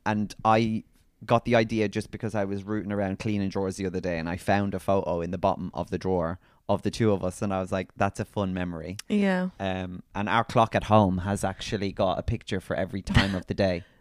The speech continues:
Speaker 2: That photo is actually, <laughs> that's the photo that I wanted on the, on the
Speaker 1: Oh,
Speaker 2: clock,
Speaker 1: the one,
Speaker 2: but
Speaker 1: the one
Speaker 2: in,
Speaker 1: at eleven
Speaker 2: in
Speaker 1: o'clock
Speaker 2: <laughs> Yeah.
Speaker 1: is on the clock.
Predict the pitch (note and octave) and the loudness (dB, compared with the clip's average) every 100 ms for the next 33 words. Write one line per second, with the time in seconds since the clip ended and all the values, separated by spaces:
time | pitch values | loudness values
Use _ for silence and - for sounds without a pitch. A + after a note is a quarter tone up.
0 | _ A#3+ - - A#3 F3+ F3+ F3+ - F3+ | _ 2 2 6 6 8 4 2 2 4
1 | G3 G3+ - - F#3+ - - F#3+ F#3+ - | 4 2 -4 -6 -6 -6 -8 -2 0 0
2 | B2+ F3+ E3+ F3+ F3 - E2+ - E3 - | 0 2 2 2 2 -2 -2 0 -2 -2
3 | - E3 D#3+ C#3+ C3 B2+ B2 C3+ B2+ A#2+ | -2 -2 6 12 12 12 8 8 8 6
4 | - - B2 A#2+ A2 A#2 A2 A2+ A#2+ G#2 | 2 0 6 8 8 8 8 8 6 2
5 | - - B3+ - - - - F4 D4 B3 | 0 -12 -12 -12 -16 -18 -14 -10 -10 -10
6 | G3 - F#3+ F3 F3 - G2+ F#2 F#2 F#2+ | -12 -4 2 4 4 2 2 2 2 2
7 | D#2+ - | 2 -2